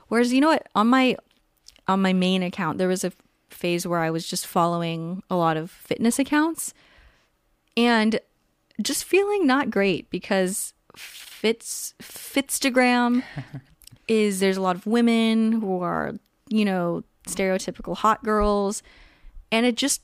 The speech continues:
Speaker 1: made me feel worse about myself.
Speaker 2: Mm-hmm.
Speaker 1: And I, I mean, that's part of the reason why I don't really post that kind of content either. It's, I don't do, like, progress, uh,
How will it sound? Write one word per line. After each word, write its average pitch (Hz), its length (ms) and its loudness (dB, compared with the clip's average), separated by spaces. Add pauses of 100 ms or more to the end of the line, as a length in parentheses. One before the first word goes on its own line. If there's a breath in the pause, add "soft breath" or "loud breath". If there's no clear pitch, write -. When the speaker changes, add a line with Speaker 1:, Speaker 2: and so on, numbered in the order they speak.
(120)
Speaker 1:
made 220 380 0
me 254 180 4
feel 214 440 0
worse - 300 -10
about 160 240 -6
myself. - 720 -8
Speaker 2:
Mm-hmm. 139 160 -12
Speaker 1:
And 202 200 -2
I, 208 100 -4
I 202 100 0
mean, 208 140 0
that's 208 160 -4
part 226 180 0
of 208 40 -4
the 196 80 -2
reason 190 260 -2
why 175 120 0
I 175 60 -2
don't 190 180 -4
really 185 220 -4
post - 440 -8
that - 140 -4
kind 180 200 -6
of 165 160 -10
content 175 400 -8
either. 208 420 -2
It's, 175 280 -6
I 202 100 -2
don't 196 200 0
do, 196 200 0
like, 170 340 -4 (420 soft breath)
progress, 202 1160 -2
uh, - 220 -4